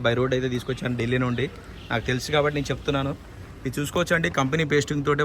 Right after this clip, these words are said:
ఒరిజినల్గా ఉంది, కానీ ఇది పక్కా రీప్లేస్ అయిందండి, నాకు తెలుసు అది. ఇది చూసుకోవచ్చండి, apron చూసుకోవచ్చు, ఇది వచ్చేసి రైట్లో ఉన్న apron, కంపెనీ పేస్టింగ్ తోటి ఒరిజినల్గా అయితే ఉంది, ఎటువంటి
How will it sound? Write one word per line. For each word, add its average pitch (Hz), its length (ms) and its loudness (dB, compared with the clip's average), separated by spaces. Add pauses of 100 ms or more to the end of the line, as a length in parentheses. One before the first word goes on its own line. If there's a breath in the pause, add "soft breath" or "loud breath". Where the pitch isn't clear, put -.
ఒరిజినల్గా 131 500 2
ఉంది, 127 180 0 (100)
కానీ 127 180 2 (600)
ఇది 127 100 0 (140)
పక్కా 120 240 4 (120)
రీప్లేస్ 127 360 -2
అయిందండి, 117 340 -2
నాకు 113 180 4
తెలుసు 113 240 -2
అది. 104 140 -6 (960)
ఇది - 140 -8
చూసుకోవచ్చండి, 165 500 -2 (120)
apron 151 280 0
చూసుకోవచ్చు, 147 400 -4
ఇది 143 100 -2
వచ్చేసి 147 300 -6
రైట్లో 135 260 0
ఉన్న 135 160 0
apron, 143 280 -2
కంపెనీ 135 260 -2 (100)
పేస్టింగ్ 131 360 -2
తోటి 135 220 -2 (200)
ఒరిజినల్గా 131 460 0
అయితే 131 240 -2
ఉంది, 131 160 -2 (520 loud breath)
ఎటువంటి 143 320 2